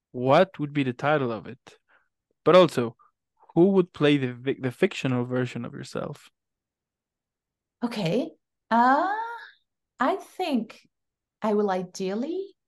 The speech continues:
Speaker 2: have it be a very exotic, weird, full
Speaker 1: Hmm.
Speaker 2: of ingredients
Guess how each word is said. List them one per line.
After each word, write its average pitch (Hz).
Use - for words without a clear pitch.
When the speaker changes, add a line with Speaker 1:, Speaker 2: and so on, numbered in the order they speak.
Speaker 2:
have 196
it 196
be 180
a 190
very 175
exotic, 180
weird, 175
full 220
Speaker 1:
Hmm. 214
Speaker 2:
of 185
ingredients 165